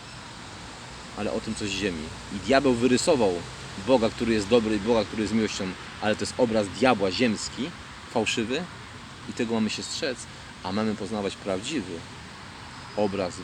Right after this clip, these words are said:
Boga, który jest dobry, ale z nieba, na sposób niebiański. Obraz, który Boga, który jest miłością, ale na sposób niebiański. Rozumiesz? Niebiański. I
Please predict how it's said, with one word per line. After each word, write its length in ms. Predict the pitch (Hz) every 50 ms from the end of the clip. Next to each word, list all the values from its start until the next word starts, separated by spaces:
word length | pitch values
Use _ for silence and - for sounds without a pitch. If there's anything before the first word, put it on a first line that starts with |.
| 87 -
Boga, 220 | 113 110 98 92
który 200 | - - 101 98
jest 120 | 98 90 90
dobry, 240 | 110 107 98 107 -
ale 280 | 95 98 98 92 90
z 120 | 87 85 101
nieba, 320 | 101 104 95 87 80 82
na 100 | 90 92
sposób 360 | - - - - - 101 90
niebiański. 540 | 98 98 92 107 98 98 87 - - - - - - - - - - - - - - - - - - - -
Obraz, 320 | 117 110 104 113 107 -
który 220 | - - 104 104 98
Boga, 240 | 90 104 101 104 98
który 180 | - - 104
jest 120 | 101 92 104
miłością, 340 | 107 107 107 101 - - -
ale 140 | - 98 98
na 80 | 95 90
sposób 280 | - - 101 - - - 104
niebiański. 640 | 104 104 101 90 101 104 98 98 95 - - - - - - - 92
Rozumiesz? 280 | 92 90 107 107 107 80 80 80 95
Niebiański. 560 | 101 98 92 101 98 98 95 90 - - - - - - - - - - - - - - - - - - - - - -
I 40 | 107